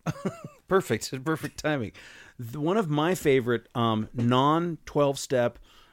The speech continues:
recovered, recovering sober alcoholics, um, is a guy that you know, and his name is Mishka Shabuli,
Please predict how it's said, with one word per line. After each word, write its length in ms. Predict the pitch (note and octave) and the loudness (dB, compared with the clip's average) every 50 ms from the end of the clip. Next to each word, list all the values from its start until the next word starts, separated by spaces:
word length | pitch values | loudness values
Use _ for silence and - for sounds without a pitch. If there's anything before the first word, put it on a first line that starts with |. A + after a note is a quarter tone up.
| _ _ _ | _ _ _
recovered, 800 | - A#2 A2 - - C3+ C3 C3 C#3+ C#3 C#3 C#3 C3+ B2 C#3 C3 - _ _ _ | -6 -6 -6 -4 -2 -2 -2 0 0 0 2 2 0 -2 -4 -10 -14 _ _ _
recovering 840 | - A#2 - - - C3+ C3+ B2 C3 C3 B2+ B2+ B2+ A#2+ A#2 A2+ A2 - _ _ _ _ | -8 -8 -8 -6 -4 -4 -2 -2 0 0 0 2 2 2 0 -2 -4 -8 _ _ _ _
sober 560 | - - - - C3+ C3+ B2+ C3+ C3 B2+ B2+ G2+ | -14 -6 0 2 2 4 4 2 2 2 2 0
alcoholics, 840 | A#2 A#2+ A#2+ - C3+ A2+ G#2+ A2 G#2 G2+ G2+ G2 F#2 - - - - - | 0 -2 -2 -2 -2 -4 -2 0 0 0 0 -2 -4 -6 -10 -10 -10 -6
um, 320 | - A2 G#2+ G2+ G2+ G#2 G2+ | -4 -2 -2 0 -2 -2 -4
is 120 | G2+ G#2+ G#2 | -4 -6 -6
a 60 | G#2 | -4
guy 220 | - B2+ B2 B2 | -2 -2 0 0
that 100 | A2+ A#2 | 0 0
you 160 | A2+ A#2 C3+ | 0 0 0
know, 320 | C3+ B2+ A2+ G#2+ G2+ G2+ G#2 | 2 2 2 2 0 0 0
and 100 | G#2+ A2 | 0 -2
his 160 | A2+ G#2+ - | -2 -2 -2
name 180 | B2+ A#2 A2+ A2 | -2 -2 0 -2
is 120 | G2 F#2+ | -2 0
Mishka 380 | A2 A#2 C#3 D3+ - - - D3+ | 0 2 2 2 0 0 -2 -2
Shabuli, 640 | C3+ - - A#2 G2 B2 B2+ C#3 D3+ E3+ F3 F#3+ | -2 -2 -4 -2 0 0 2 2 2 2 2 0